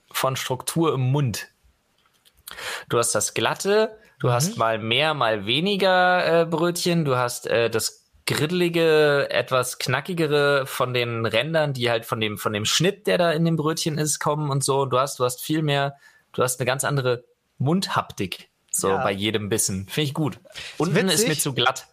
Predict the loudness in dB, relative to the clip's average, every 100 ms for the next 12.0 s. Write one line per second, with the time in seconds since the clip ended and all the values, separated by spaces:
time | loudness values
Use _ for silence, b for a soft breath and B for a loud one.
0 | b b -2 0 0 2 2 0 2 4
1 | 4 4 0 -2 0 2 4 2 0 0
2 | 0 0 2 0 0 -2 -2 -6 -2 0
3 | 2 2 2 2 2 2 2 2 0 -2
4 | -2 0 0 0 0 2 2 0 -8 _
5 | 0 0 -2 -4 -2 -2 -4 B B B
6 | B B 2 2 0 -4 0 2 2 0
7 | -2 -2 -2 0 0 0 2 4 4 2
8 | 2 2 0 0 0 -4 -2 -2 -2 0
9 | 0 4 4 2 0 0 0 -2 0 2
10 | 2 2 0 0 0 2 4 2 2 2
11 | 2 2 4 2 2 0 0 0 -4